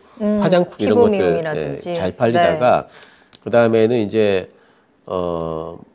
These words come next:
Speaker 2: 그 뭐 보톡스라든가 이런 것들,
Speaker 1: 음.
Speaker 2: 예, 그다음에 또 맞기 시작했고, 그러다 이제 집에다가 이제 하나씩 하는 미용 의료기구들 또 사기 시작하더니
Speaker 1: 네.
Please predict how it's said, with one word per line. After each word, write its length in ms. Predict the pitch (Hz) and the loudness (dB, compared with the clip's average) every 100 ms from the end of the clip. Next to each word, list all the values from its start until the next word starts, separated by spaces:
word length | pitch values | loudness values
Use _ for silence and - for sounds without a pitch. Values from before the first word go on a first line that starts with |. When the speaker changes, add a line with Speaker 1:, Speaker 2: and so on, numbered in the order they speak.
| _ - | _ -20
Speaker 2:
그 560 | - 87 78 78 78 - | -14 -10 -8 -10 -14 -16
뭐 140 | 95 85 | -12 -8
보톡스라든가 760 | - 120 147 - 120 98 95 | -4 -2 -2 2 2 2 0
이런 180 | 87 107 | 0 0
것들, 300 | 98 - 87 | -2 -2 -2
Speaker 1:
음. 340 | 202 208 208 185 | 0 0 -2 -4
Speaker 2:
예, 80 | - | -8
그다음에 420 | 160 92 87 82 | -6 -4 -4 -4
또 100 | - | -4
맞기 380 | 87 78 - 98 | -4 -4 -6 -8
시작했고, 720 | - 92 - 87 - 80 71 - - - _ _ | -6 -6 -8 -14 -10 -8 -8 -14 -20 -20 _ _
그러다 240 | 110 110 | -2 0
이제 100 | 104 | 0
집에다가 580 | 101 - 143 156 135 123 | 0 2 4 4 4 4
이제 380 | 101 95 90 80 _ | 2 0 -2 -4 _
하나씩 440 | - 127 123 - | -6 -4 -4 -6
하는 220 | 95 90 87 | -6 -6 -2
미용 280 | 113 117 | 2 4
의료기구들 880 | 98 98 113 107 95 80 78 78 69 - | 2 2 4 2 0 -14 -14 -12 -14 -14
또 80 | - | -14
사기 260 | - 123 120 | -8 -6 -4
시작하더니 680 | 120 - 117 113 110 165 175 | -6 -6 -2 0 2 2 0
Speaker 1:
네. 180 | 156 | -10